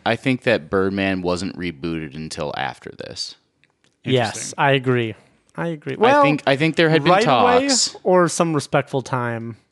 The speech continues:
Speaker 1: I, I think that they were still holding out hope for a long time.
Speaker 2: Hmm.
Speaker 1: I think it was kind of like a, do we get Hellboy three or do we get twenty nineteen's Hellboy?
Speaker 3: Mm.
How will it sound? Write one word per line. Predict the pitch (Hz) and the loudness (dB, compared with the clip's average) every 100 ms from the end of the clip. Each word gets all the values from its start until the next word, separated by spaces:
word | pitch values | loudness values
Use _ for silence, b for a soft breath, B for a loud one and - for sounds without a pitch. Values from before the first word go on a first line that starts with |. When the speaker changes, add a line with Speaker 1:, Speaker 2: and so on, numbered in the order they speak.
| _ _ _ b b b - | _ _ _ b b b -2
Speaker 1:
I, | 127 - | 0 2
I | 131 | 0
think | 131 143 139 | 2 0 0
that | 139 123 - - 90 | 2 0 -2 -14 0
they | 117 | 0
were | 107 107 | 2 -2
still | - 117 110 | 0 2 0
holding | 110 107 107 98 | 2 0 0 0
out | 95 85 | -2 -2
hope | 90 - | -4 -2
for | 98 | -2
a | 90 | -2
long | 90 90 92 | 0 -4 -4
time. | 101 92 95 98 | -4 -2 -2 -4
Speaker 2:
Hmm. | 127 117 110 b b b | -8 -14 -20 b b b
Speaker 1:
I | 123 | -4
think | 156 160 | -2 0
it | 175 | 2
was | 160 | 2
kind | - 131 | 2 2
of | 135 | 2
like | 120 117 110 | 2 2 2
a, | 101 95 90 - | 4 4 2 -2
do | 87 107 | -4 -2
we | 107 | -2
get | 92 101 95 - - - | 0 2 0 -4 -8 -8
Hellboy | 110 104 101 95 | -4 -2 -2 -4
three | - 104 107 | -6 -4 -2
or | 101 | -2
do | 101 | -4
we | 98 87 | -6 -2
get | 90 82 | -4 -4
twenty | - 98 92 | -6 -4 -2
nineteen's | 87 87 - 95 85 90 | -2 -4 -6 -6 -6 -4
Hellboy? | 87 76 64 53 - - | -4 -4 -8 -14 -16 -18
Speaker 3:
Mm. | 113 110 101 | -16 -14 -16